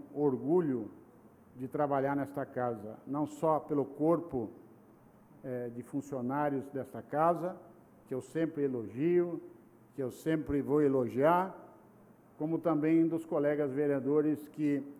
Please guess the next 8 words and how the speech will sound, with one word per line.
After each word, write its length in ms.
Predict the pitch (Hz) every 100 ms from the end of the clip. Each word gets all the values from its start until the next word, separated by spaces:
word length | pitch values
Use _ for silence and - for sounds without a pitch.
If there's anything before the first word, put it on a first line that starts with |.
| - - - - - -
começaram 600 | 147 156 147 180 185 175
no, 300 | 156 139 131 - - - - - -
pelo 160 | 147
primeiro 360 | 143 147 156 151
mandato 640 | 143 139 151 143 139 127 120 - - -
agora, 640 | 131 123 156 180 190 180 - - - - - -
já 200 | 117 147
estão 560 | 147 165 170 156 120